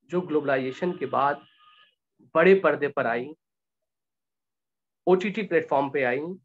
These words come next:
और लोगों ने इनको सराहा, इनको देखा। और जो इनके लिखने वाले हैं,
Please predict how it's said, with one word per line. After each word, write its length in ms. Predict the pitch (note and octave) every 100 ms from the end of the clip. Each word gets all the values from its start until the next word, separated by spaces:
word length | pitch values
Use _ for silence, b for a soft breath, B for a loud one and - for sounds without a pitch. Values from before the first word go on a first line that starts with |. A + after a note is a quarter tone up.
| _ _ _ _ _ _
और 120 | D#3+ D#3+
लोगों 220 | D3 E3
ने 60 | E3+
इनको 160 | D#3
सराहा, 680 | C#3 C3+ B2+ A#2+ D3+ E3 - _
इनको 220 | D3 C3+
देखा। 480 | B2 A#2+ A#2 A2 - _ _ _ _ _ _ _ _ _
और 240 | F3+ G3+ F#3
जो 280 | C3 G#3+ A#3
इनके 260 | F3+ F3+ A3
लिखने 380 | D#3 - F#3+ G3+
वाले 320 | C3+ C#3 D#3
हैं, 440 | C3+ C#3 G2+ -